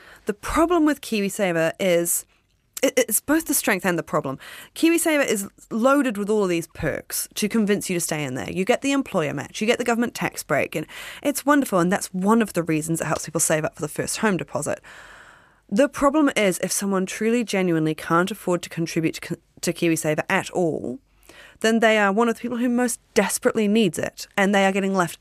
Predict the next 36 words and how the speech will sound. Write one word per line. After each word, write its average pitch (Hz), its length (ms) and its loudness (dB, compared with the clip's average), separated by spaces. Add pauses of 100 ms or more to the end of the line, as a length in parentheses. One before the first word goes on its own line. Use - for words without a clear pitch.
out 170 200 0
of 180 140 -4
all 170 140 4
of 160 80 -4
those 160 200 0
perks. - 380 -4
They 180 160 -2
are 165 40 0
missing 185 440 0
out 147 300 0 (320)
on 214 180 2
something 170 400 0
that 160 100 -2
could 160 300 -6
really 175 460 4 (240)
make 180 260 2
their 170 160 4
later 156 340 0
years 151 540 -2
so - 200 2
much - 200 -6
better, 160 320 4
and 165 200 0
that 165 120 0
really 180 200 2
breaks - 280 0
my 151 80 0
heart 156 300 0
for 147 80 -6
them. 131 260 -6 (320)
So 214 240 2
the 214 180 0
idea 226 680 2 (640)
of 175 580 6 (460)
auto-enrolling 220 680 4
beneficiaries 165 800 2